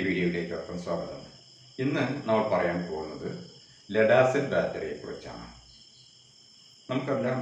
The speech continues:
അറിയാം, നമ്മുടെ വാഹനങ്ങളിലെല്ലാം ഉപയോഗിക്കുന്നത് lead acid ബാറ്ററികളാണ്. സാധാരണ നമ്മൾ കാറിലെല്ലാം ഉപയോഗിക്കുന്ന lead acid ബാറ്ററികളുടെ വോൾട്ടേജ് പന്ത്രണ്ട് വോൾട്ടാണ്.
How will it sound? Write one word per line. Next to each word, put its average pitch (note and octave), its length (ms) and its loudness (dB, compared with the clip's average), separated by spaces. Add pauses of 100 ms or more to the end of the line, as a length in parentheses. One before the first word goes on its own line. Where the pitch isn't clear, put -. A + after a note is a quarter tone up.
അറിയാം, F#2+ 300 -2 (400)
നമ്മുടെ F2+ 240 0 (260)
വാഹനങ്ങളിലെല്ലാം F2 920 0 (120)
ഉപയോഗിക്കുന്നത് E2 680 -8 (280)
lead - 140 -4 (100)
acid - 220 -8 (100)
ബാറ്ററികളാണ്. - 540 -12 (2250)
സാധാരണ A2+ 380 4 (100)
നമ്മൾ G2 160 -2 (300)
കാറിലെല്ലാം F2+ 540 0
ഉപയോഗിക്കുന്ന E2+ 440 -6 (140)
lead F2 240 -2
acid F#2+ 300 -4
ബാറ്ററികളുടെ D#2 580 -6 (160)
വോൾട്ടേജ് G2+ 680 -6 (580)
പന്ത്രണ്ട് A2+ 520 0
വോൾട്ടാണ്. - 420 -6